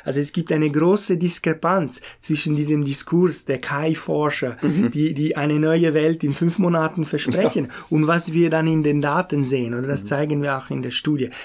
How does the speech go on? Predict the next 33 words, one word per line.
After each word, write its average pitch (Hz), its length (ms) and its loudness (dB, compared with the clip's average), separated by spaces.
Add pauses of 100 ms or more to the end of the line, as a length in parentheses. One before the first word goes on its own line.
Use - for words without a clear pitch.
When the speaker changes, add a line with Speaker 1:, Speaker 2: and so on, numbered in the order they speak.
Speaker 1:
Also 139 140 -4
das 175 260 0
ist 277 140 -2
für 277 120 2
mich 220 260 4 (180)
eine 185 200 2
sehr 165 160 4
interessante 156 720 0
Geschichte, 147 460 -2
die 131 140 0
wir 131 120 0
verfol-, - 400 -4
<laughs> - 0 -
weiter 160 340 0
verfolgen 151 580 0
müssen. 196 420 2 (320)
Die 170 160 2
erkläre 170 360 2
ich 180 140 0
mir 135 140 0
noch 135 180 0
nicht, 185 280 0
außer 151 280 -2
Speaker 2:
Mhm. 156 40 0
Speaker 1:
dass 143 180 0
es, 156 180 0
äh, 151 220 -4
vielleicht - 420 -8
Zeit - 320 -4
braucht, - 440 -6
bis 160 160 -4
diese 151 260 -2
Dinge 147 480 -2